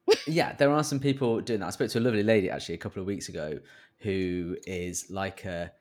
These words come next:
Speaker 2: like, well, she's a coach, um,
Speaker 1: Mm-hmm.
Speaker 2: and, you know, um, like, a therapist kind of coach. Um, anyway, uh, so yes, there are people doing that. It's just that the U K is so small compared to where you are. Like, you can't go,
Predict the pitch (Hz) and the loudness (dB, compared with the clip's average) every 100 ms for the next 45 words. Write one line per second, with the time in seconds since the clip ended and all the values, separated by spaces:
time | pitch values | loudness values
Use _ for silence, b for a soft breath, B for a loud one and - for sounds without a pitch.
0 | _ - 107 92 - 92 - 123 107 - | _ -14 -8 -8 -6 -8 -6 -2 -2 -4
1 | - - - _ _ _ _ - 95 90 | -12 -12 -14 _ _ _ _ -6 -4 -4
2 | 87 92 90 - _ _ _ 160 156 160 | -4 -8 -10 -14 _ _ _ -10 -6 -4
3 | 98 95 90 - - 107 92 92 - - | -4 -4 -6 -10 -8 -6 -4 -6 -12 -10
4 | 101 90 90 98 - - 110 107 92 - | -8 -8 -8 -10 -10 -2 -2 -2 -6 -10
5 | - 101 85 85 - _ _ _ - 85 | -12 -12 -10 -12 -16 _ _ _ -12 -12
6 | - - - _ _ 90 92 92 - 117 | -10 -18 -20 _ _ -10 -8 -6 -4 -2
7 | 80 - b b b b _ 107 104 170 | -2 -6 b b b b _ -6 0 0
8 | 135 170 185 196 139 147 123 101 - 143 | 2 2 4 2 2 2 2 0 0 -2
9 | - 160 - - _ _ _ _ _ _ | 2 2 2 -4 _ _ _ _ _ _
10 | _ 147 165 180 175 - 151 - 165 143 | _ -2 0 2 0 2 0 0 0 2
11 | 92 90 - 117 117 110 120 131 95 87 | 0 -2 -4 -2 0 2 2 2 2 2
12 | 107 135 131 156 156 120 131 127 104 98 | 2 0 0 2 2 2 4 4 4 4